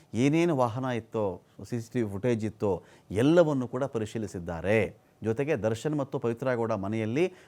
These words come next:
ಆರೋಪಿಗಳ ಮೀಟಿಂಗ್ ನಡೆದಿರುವುದಕ್ಕೂ ಸಾಕ್ಷ್ಯ ಲಭಿಸಿದೆ. ಪೊಲೀಸರ ಭಯದಿಂದ ಸಿ ಸಿ ಟಿ ವಿ ಫುಟೇಜನ್ನು ಡಿಲೀಟ್ ಮಾಡಿಸಿದ್ದಾರೆ. ಟೆಕ್ನಿಷಿಯನ್ ಕರೆಸ್ಕೊಂಡು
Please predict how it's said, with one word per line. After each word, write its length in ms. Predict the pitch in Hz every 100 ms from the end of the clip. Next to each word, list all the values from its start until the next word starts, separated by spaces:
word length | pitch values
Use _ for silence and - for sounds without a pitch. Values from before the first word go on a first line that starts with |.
| -
ಆರೋಪಿಗಳ 400 | 110 131 131 123 123 104
ಮೀಟಿಂಗ್ 260 | 117 135 120
ನಡೆದಿರುವುದಕ್ಕೂ 640 | 104 117 117 120 120 - 185
ಸಾಕ್ಷ್ಯ 300 | 127 107 - 127
ಲಭಿಸಿದೆ. 440 | 87 87 92 110 123 - - - -
ಪೊಲೀಸರ 360 | 156 160 165 127
ಭಯದಿಂದ 380 | 98 123 131 131 104 - - _
ಸಿ 80 | 139 135
ಸಿ 80 | 139
ಟಿ 80 | 139
ವಿ 100 | 135 120
ಫುಟೇಜನ್ನು 400 | 113 113 123 139
ಡಿಲೀಟ್ 260 | 110 123 -
ಮಾಡಿಸಿದ್ದಾರೆ. 520 | 101 104 95 95 104 98 - - _ 139
ಟೆಕ್ನಿಷಿಯನ್ 500 | 131 151 139 135 117
ಕರೆಸ್ಕೊಂಡು 500 | 123 127 - 147 160